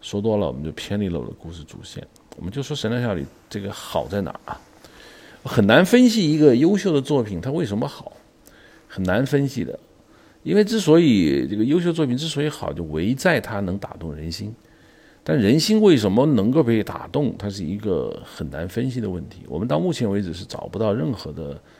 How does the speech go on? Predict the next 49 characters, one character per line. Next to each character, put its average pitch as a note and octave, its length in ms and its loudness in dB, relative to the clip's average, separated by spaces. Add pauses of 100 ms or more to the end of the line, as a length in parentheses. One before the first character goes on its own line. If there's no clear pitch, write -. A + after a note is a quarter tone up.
(240)
公 D#3+ 260 4
式， D#3 240 -2
或 - 220 -8
者 E2 80 -8
找 - 180 -10
不 - 100 -10
到 F2 140 -2
任 G#2+ 160 -2
何 F2 100 -6
一 E2 80 -6
个 F#2+ 100 -4
理 F2+ 300 -12
论 D#2+ 160 -8 (140)
能 D#2+ 160 -6
够， F#2 340 -2 (840)
能 F#2+ 160 -4
够， G#2 120 2 (140)
能 E2 220 -4
够 G#2 160 2
把 - 360 -6 (140)
人 F2+ 240 -2
心 C3+ 260 0
为 B2 120 2
什 F2 120 -4
么 E2 80 -4
能 F2+ 240 -2
被 G2 120 -2
打 - 260 -14
动 F2 240 -6
这 F#2 140 -8
件 F2 180 -8
事 E2+ 160 -12
情 D2 140 -10
说 G#2 160 -8
得 G2+ 80 -8
很 F2+ 120 -10
清 A2+ 280 -12
楚。 G2+ 120 -12
因 G#2 160 0
为 C3 80 4
一 F#2+ 160 -2
旦 C3+ 320 6 (600)
把 F2+ 120 2
这 C#3+ 120 4
个 F3 60 2
事 C3+ 120 -2
情 C3 140 2
说 C#3+ 120 -4
清 D#3+ 240 -4